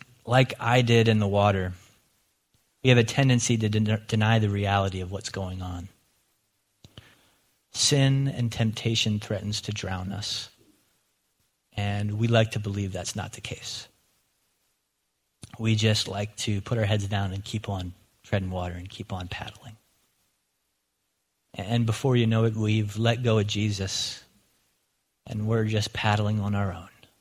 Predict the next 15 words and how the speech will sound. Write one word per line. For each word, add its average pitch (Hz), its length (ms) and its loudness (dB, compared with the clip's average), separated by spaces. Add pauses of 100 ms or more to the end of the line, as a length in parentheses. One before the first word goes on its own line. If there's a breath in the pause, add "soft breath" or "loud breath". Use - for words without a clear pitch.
(1080)
when 104 200 -2
really 104 260 2
we're 90 160 -6
drowning. 90 480 -8 (2000)
And 117 100 0
so 113 540 4
this 127 340 2
text - 380 2
today 110 320 4
says, 104 460 0 (100)
"Wake 113 320 0
up, - 240 -6 (1000)
if - 140 -12
that's 101 280 -2
you. 95 180 -10